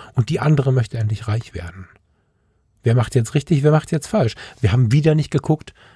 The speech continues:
was ist mit dem einzelnen Menschen, was ist mit dem Spiegel, in den ich blicke und in welchem Raum steht dieser Spiegel gerade?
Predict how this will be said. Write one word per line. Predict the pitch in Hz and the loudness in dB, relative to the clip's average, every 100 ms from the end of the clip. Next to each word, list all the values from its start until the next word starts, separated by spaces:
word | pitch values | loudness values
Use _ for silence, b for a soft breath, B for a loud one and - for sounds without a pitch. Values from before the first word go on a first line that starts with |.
| b | b
was | 120 - | -10 -10
ist | - - | -10 -4
mit | 127 - | -4 -4
dem | 113 | -4
einzelnen | 117 113 117 107 | -4 -4 -4 -2
Menschen, | 117 117 110 | -2 -2 0
was | 139 | 0
ist | 160 | 2
mit | 147 | 2
dem | 147 | 2
Spiegel, | - - 151 139 143 226 285 _ b b b b b b b | 0 -2 -2 2 4 2 0 _ b b b b b b b
in | - 127 | -2 2
den | 139 | 2
ich | 135 | 0
blicke | - 147 165 185 | 0 -2 0 0
und | 156 | 2
in | 139 151 | 2 2
welchem | 170 139 | 2 2
Raum | 120 156 262 | 2 0 -2
steht | - - 101 | -4 -4 -4
dieser | 92 95 90 | -4 -6 -6
Spiegel | - 98 98 | -8 -12 -12
gerade? | 90 - 90 | -12 -12 -14